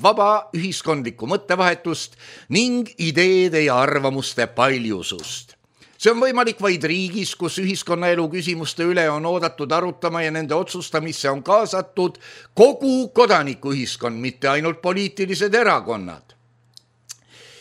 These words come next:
No, juba kisub utoopiaks. Üksnes kaasav riigi valitsemine võimaldab leida loovaid lahendusi ja vabaneda harjumuspärastest mõttekrampidest ning vältida erinevate ühiskonnagruppide võõrandumist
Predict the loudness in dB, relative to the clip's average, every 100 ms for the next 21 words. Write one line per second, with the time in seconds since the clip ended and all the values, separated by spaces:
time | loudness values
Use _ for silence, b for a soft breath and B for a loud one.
0 | B B B _ -6 -2 -2 -4 -12 _
1 | _ _ _ -2 2 6 4 2 -4 -6
2 | 2 2 4 0 0 2 4 2 -4 -14
3 | -10 -8 -8 -10 _ b b b -6 -4
4 | -2 2 2 2 2 6 8 6 4 2
5 | 2 0 -2 -2 0 2 0 -2 -2 -2
6 | 0 0 2 2 2 0 2 0 0 0
7 | 4 4 4 4 2 2 0 0 -2 -4
8 | -4 0 2 2 2 0 0 0 0 0
9 | -2 -4 -2 0 0 -2 -6 -8 -6 -4
10 | -4 -2 2 2 0 -2 -2 -2 -2 -4
11 | 0 0 0 -6 -2 2 2 2 0 0
12 | 0 -2 -4 -4 -4 -2 -2 0 -2 -2
13 | -4 -2 2 2 4 2 0 -4 -4